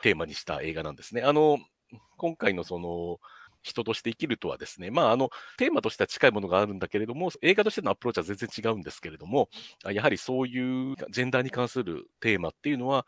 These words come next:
やはり近年のアジア映画でも重要なものとなってきてるっていうことが、ここからも伺えるのかなっていう気がしますよね。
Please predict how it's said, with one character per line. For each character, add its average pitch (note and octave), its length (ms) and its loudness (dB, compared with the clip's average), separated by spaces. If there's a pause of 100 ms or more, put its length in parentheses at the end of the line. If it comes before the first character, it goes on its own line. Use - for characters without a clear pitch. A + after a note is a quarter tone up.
(120)
や F#2+ 140 -2
は G#2+ 80 0
り F2+ 100 -8
近 A2+ 240 -4
年 E2+ 220 0
の D2 180 -8
ア E2+ 80 -6
ジ - 140 -4
ア F2+ 40 0
映 F#2 140 -2
画 D#2 100 -6
で D2+ 100 -8
も C2+ 280 -12
重 F2+ 140 -10
要 F2 160 -4
な D#2+ 260 -6 (140)
も F2+ 160 -4
の F2+ 100 -8
と D#2 140 -10
な E2+ 80 -6
っ - 40 -8
て - 140 -20
き - 100 -18
て - 120 -4
る D#3 120 -8
っ - 140 -20
て D3 80 -6
い D3 60 -4
う C#3+ 40 -8
こ - 120 -14
と D3+ 100 -12
が、 - 140 -6
こ - 120 -20
こ F#2 120 -12
か G#2 100 -4
ら G2+ 80 -2
も F2+ 80 -6
伺 D#2+ 260 -4
え F#2 60 0
る F2 80 -8
の E2 80 -12
か - 100 -14
な A#2 120 -8
っ - 60 -10 (120)
て - 60 -6
い - 60 -4
う - 20 -14
気 - 180 -20
が C#2+ 120 -8
し - 140 -10
ま E2 120 -6
す - 160 -16
よ - 80 -20
ね。 F2+ 300 -10